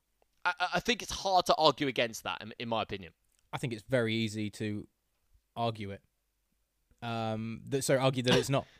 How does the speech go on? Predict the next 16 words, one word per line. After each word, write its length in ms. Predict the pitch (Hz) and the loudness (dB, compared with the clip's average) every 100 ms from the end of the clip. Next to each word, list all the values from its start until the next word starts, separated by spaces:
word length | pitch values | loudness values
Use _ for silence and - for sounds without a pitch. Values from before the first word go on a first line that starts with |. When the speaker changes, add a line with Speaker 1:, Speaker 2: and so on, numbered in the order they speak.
| _ _ _ | _ _ _
Speaker 2:
Because 420 | 143 156 147 135 | 0 6 6 6
Speaker 1:
Yeah. 240 | 151 139 92 - _ _ _ _ _ - _ _ _ _ _ _ _ _ _ _ - | 6 6 6 -4 _ _ _ _ _ -20 _ _ _ _ _ _ _ _ _ _ -14
Speaker 2:
Gremio 640 | - 180 208 156 117 107 - _ _ _ _ _ _ | 2 4 6 4 4 0 -8 _ _ _ _ _ _
were 140 | 143 | -2
horrendous. 760 | 143 165 139 180 160 104 - - _ _ _ _ _ _ _ _ _ _ _ - | 2 2 6 4 4 -2 -12 -18 _ _ _ _ _ _ _ _ _ _ _ 0
I 160 | 175 | 2
think 240 | - 214 151 | 4 4 4
this 240 | 180 - | 4 4
is 120 | 139 | 2
actually 600 | 156 151 - 120 113 110 - | 2 0 -2 0 0 -2 -10
one 260 | 131 143 143 | 0 2 2
of 140 | 127 | 0
the 240 | 127 135 139 | 2 2 4
most 480 | 135 143 135 - - _ _ _ _ _ _ _ _ _ _ _ _ _ - | 4 4 2 -6 -14 _ _ _ _ _ _ _ _ _ _ _ _ _ 4
overvalued 1000 | 165 202 180 196 143 165 165 160 160 143 | 10 10 8 4 4 2 4 4 2 4
victories 720 | 135 156 - 117 104 - - | 2 0 -2 -2 -2 -8 -14